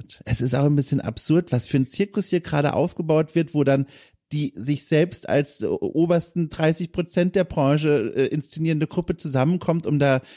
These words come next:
irgendwelche Klüngeleien zu betreiben. Das ist natürlich jetzt super verkürzt, aber das ist so ein Eindruck, den ich dann manchmal habe und dann denke so, "Ach, irgendwie ist es auch komisch, hier zu sein."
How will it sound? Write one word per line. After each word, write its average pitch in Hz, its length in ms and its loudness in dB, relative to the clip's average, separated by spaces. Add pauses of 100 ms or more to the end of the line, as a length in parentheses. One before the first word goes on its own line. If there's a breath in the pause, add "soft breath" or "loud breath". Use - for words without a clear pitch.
(140 loud breath)
irgendwelche 151 480 0
Klüngeleien 165 640 2
zu 180 140 -6
betreiben. 117 420 0
Das 139 100 2
ist - 40 -8
natürlich 175 300 0
jetzt 156 140 -4
super 190 220 0
verkürzt, 196 520 -2
aber 151 200 2 (340 loud breath)
das 160 200 0
ist 233 160 -4
so 226 100 4
ein 202 100 0
Eindruck, 208 480 0
den 135 140 0
ich 139 140 0
dann 143 180 2
manchmal 151 400 0
habe 151 240 2
und 190 60 0
dann 175 120 2
denke 180 220 0
so, 170 180 -2
"Ach, - 280 -18
irgendwie 127 260 -6
ist 120 80 -8
es 95 120 -8
auch - 180 -18
komisch, - 360 -14
hier - 160 -12
zu 82 120 -8
sein." 76 220 -4